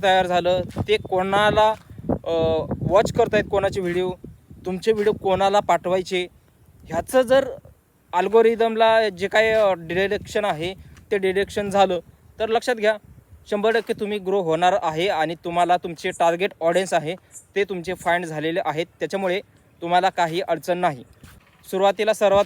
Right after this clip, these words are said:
प्रथम तुम्हाला कन्सिस्टंट राहायचं आहे. काही वेळेस क्वालिटी मॅटर करते, पण काही वेळेस क्वांटिटीसुद्धा मॅटर करते, हे लक्षात घ्या.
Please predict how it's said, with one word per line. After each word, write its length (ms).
प्रथम 340
तुम्हाला 320
कन्सिस्टंट 760
राहायचं 500
आहे. 320
काही 200
वेळेस 300
क्वालिटी 360
मॅटर 260
करते, 380
पण 220
काही 180
वेळेस 320
क्वांटिटीसुद्धा 960
मॅटर 340
करते, 340
हे 180
लक्षात 260
घ्या. 200